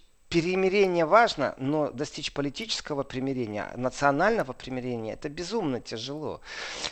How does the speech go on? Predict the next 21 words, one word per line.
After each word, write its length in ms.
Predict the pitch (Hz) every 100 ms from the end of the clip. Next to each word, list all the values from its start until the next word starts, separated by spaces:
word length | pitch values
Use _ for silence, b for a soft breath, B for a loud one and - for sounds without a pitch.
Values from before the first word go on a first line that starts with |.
| -
Э, 440 | - 120 117 117 107 - 60 113 123 117 117
в 60 | 143
этом 280 | 208 190 180
отношении 840 | - 190 - 226 226 196 151 113 - -
вот 260 | 151 165
Германия 600 | - 113 151 180 226 196 151
имела 300 | 165 160 156
счастье. 640 | - 165 135 - 95 - - -
Было 400 | 123 135 220 170
противостояние 720 | - 143 135 143 - 156 131
на 120 | 123
территории 500 | 117 131 139 139 120
Германии 440 | 117 143 214 196 127
между 280 | 123 117
Г 120 | 120 135
Д 140 | 127
Р 140 | 127 104
и 120 | 110
Ф 160 | -
Р 180 | 123 127
Г. 260 | 113 104